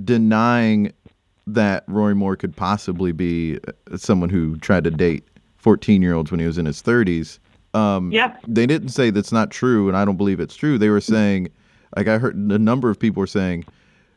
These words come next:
Speaker 1: in response to, "But he did this stuff," the response was,
Speaker 2: <laughs>
Speaker 1: "Well, we can't have a Democrat in there."
Speaker 2: Yeah,
Speaker 1: That was their,
Speaker 2: exactly.
Speaker 1: th-, so they were
Speaker 2: They didn't care.
Speaker 1: actively saying, "Well, it's better than a Democrat."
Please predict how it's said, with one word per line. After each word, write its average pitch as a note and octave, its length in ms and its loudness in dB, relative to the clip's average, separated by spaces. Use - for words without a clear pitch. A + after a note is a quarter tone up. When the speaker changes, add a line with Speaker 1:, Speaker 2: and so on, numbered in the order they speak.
Speaker 1:
in C#3+ 200 2
response C#3 600 0
to, A#2 420 2
"But A2 240 0
he G2 580 0
did A2+ 240 0
this F#2 180 0
stuff," E2 440 -8
the G#2+ 100 -4
response G#2 440 -4
was, F#2+ 100 2
Speaker 2:
<laughs> F#2 100 2
Speaker 1:
"Well, G#2 120 -2
we G#2 100 -2
can't A#2 240 -2
have A2 180 -2
a G#2 60 2
Democrat F2 560 -2
in C#2 120 -8
there." G1+ 320 -16
Speaker 2:
Yeah, B3+ 240 2
Speaker 1:
That - 120 -8
was B3 220 0
their, - 140 2
Speaker 2:
exactly. D#4+ 520 -2
Speaker 1:
th-, G#3+ 140 -6
so - 140 0
they F3+ 200 2
were F3 120 -4
Speaker 2:
They G4+ 100 2
didn't G#4 240 0
care. A4+ 160 0
Speaker 1:
actively D3 240 0
saying, B2 640 -4
"Well, A2+ 420 -2
it's A2+ 180 -6
better G#2+ 320 0
than F#2+ 180 -2
a F2 60 -2
Democrat." D#2+ 600 -10